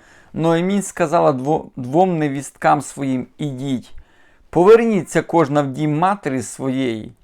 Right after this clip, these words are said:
і нехай Господь створить з вами милість, як ви чинили з померлими та зі мною.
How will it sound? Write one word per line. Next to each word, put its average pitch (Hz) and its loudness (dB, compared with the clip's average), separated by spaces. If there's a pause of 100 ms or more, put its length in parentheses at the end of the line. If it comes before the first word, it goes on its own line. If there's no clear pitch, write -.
і 139 -6
нехай 160 2
Господь 165 -4
створить 156 -2
з 127 -8
вами 147 2 (320)
милість, 165 -2
як 147 0
ви 170 0
чинили 156 -4
з - -14
померлими 143 2
та 135 2
зі 117 -6
мною. 147 -2